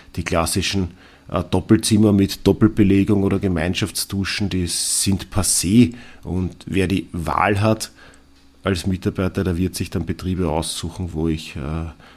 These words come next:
wo sie Platz haben, wo sie ein bisschen Qualität auch bei den Unterkünfte erwarten können.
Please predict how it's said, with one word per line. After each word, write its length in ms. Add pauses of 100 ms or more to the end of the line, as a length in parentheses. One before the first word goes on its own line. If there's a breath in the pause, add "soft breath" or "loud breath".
wo 100
sie 120
Platz 480
haben, 360
wo 120
sie 220
ein 380
bisschen 300
Qualität 540
auch 60
bei 100
den 100
Unterkünfte 640
erwarten 480
können. 380